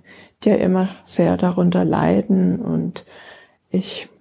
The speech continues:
ja, und wir, Rainer und ich, wir haben ja eh schon die letzten Jahre nie, nie geböllert oder Feuerwerk abgebrannt und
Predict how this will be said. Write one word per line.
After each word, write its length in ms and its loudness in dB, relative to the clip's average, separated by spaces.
ja, 280 0
und 260 -4
wir, 260 4
Rainer 280 2
und 120 -4
ich, 240 -2
wir 160 -2
haben 220 0
ja 120 2
eh 120 0
schon 180 -2
die 100 0
letzten 400 -2
Jahre 460 -2
nie, 500 2
nie 320 2
geböllert 840 0
oder 240 -4
Feuerwerk 640 2
abgebrannt 960 -2
und 260 -4